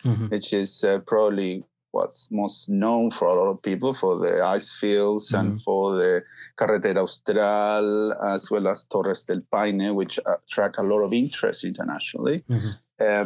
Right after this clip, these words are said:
Speaker 2: but indeed, uh, where, where the most of the resources are is in the Central Valley, where you will find all the fruit and vegetables. And this is what I'm saying about using of corn and cereals. It's very strong in the sort of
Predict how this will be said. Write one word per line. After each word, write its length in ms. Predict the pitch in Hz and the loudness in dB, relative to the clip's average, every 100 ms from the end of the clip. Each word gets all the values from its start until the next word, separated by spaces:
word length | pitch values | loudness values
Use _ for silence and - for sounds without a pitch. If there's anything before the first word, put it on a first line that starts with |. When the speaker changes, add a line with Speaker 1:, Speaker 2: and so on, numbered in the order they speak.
| 98 | 0
Speaker 2:
but 180 | 113 107 | 2 2
indeed, 580 | 117 113 143 143 110 - | 2 2 2 2 0 2
uh, 300 | 120 113 107 | 4 4 4
where, 400 | 107 120 117 107 | 2 2 2 2
where 320 | 110 113 107 | 2 4 2
the 200 | 98 104 | 2 0
most 500 | 98 110 120 - - - | 0 0 -2 -4 -6 0
of 240 | 107 95 | 0 0
the 140 | 101 | -2
resources 680 | 98 135 - 92 90 95 - - | 0 -2 0 -2 -2 -6 -6 -2
are 220 | 92 95 | 0 0
is 160 | - - | -2 -2
in 100 | 92 | -2
the 80 | |
Central 480 | 90 - 95 - 113 | -2 -2 -4 -2 -2
Valley, 440 | 104 110 135 185 123 | 0 0 0 0 -2
where 220 | 101 101 | 0 0
you 280 | 98 98 98 | 0 0 0
will 180 | 92 92 - | -2 -4 -4
find 360 | 95 92 92 - _ _ _ _ _ _ _ - - - - - - | -4 -2 -4 -6 _ _ _ _ _ _ _ -14 -14 -12 -16 -20 -2
all 300 | 143 151 151 | 2 4 4
the 160 | 131 110 | 2 0
fruit 300 | - 127 120 | -2 -2 0
and 160 | 110 | 0
vegetables. 560 | 113 110 110 107 107 - | 0 0 0 -2 -2 -4
And 160 | 107 | -4
this 180 | 107 107 | -4 -4
is 160 | 107 107 | -4 -2
what 100 | 104 | -2
I'm 140 | 98 | -2
saying 440 | 95 - 101 101 98 | -4 -2 -2 0 -2
about 420 | 95 98 98 110 | 0 0 0 -2
using 360 | 101 - 101 | -4 -4 -4
of 180 | 95 - | -4 -4
corn 460 | - 104 98 113 127 | -4 -2 0 2 2
and 120 | 117 | 2
cereals. 880 | - - 113 131 175 175 160 - - | -2 0 2 4 2 0 -2 -8 -2
It's 300 | 117 95 - | 0 0 -4
very 280 | 110 107 104 | -2 2 2
strong 720 | 101 - - 101 104 117 123 - | 0 -8 -4 0 2 2 2 0
in 280 | 110 107 | 0 0
the 260 | 101 101 98 | 2 4 2
sort 320 | - - 98 | 0 -2 0
of 200 | 92 98 | 2 0